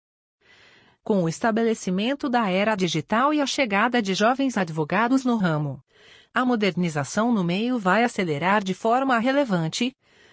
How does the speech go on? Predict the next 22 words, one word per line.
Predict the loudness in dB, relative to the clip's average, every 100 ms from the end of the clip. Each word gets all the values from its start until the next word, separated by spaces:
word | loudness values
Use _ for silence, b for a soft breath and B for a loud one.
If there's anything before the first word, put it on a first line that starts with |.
| B B B B B
trazendo | 0 0 2 0 0 0
consigo | -2 -2 -2 0
a | 0
criação | -2 -2 -2 -2 -4 -2
de | -2
diversos | -2 0 -2 -2 -6
sistemas | -4 -2 0 2 0 0
e | 0
aplicativos | -2 -4 -6 -4 -2 -2 -2 -4
que | -4
vão | -2 -2
mudar | -2 0 2
o | 2
rumo | 0 0 0
da | 0 -2
execução | -2 -6 -6 -2 -2
dos | -2 -4
serviços | -6 -4 -4 -2 -2
jurídicos | 0 0 -2 -2 -2 -2
nos | 0 -2 -2
próximos | -2 -2 -2 -2 0
anos. | 0 0 -2 -6 -10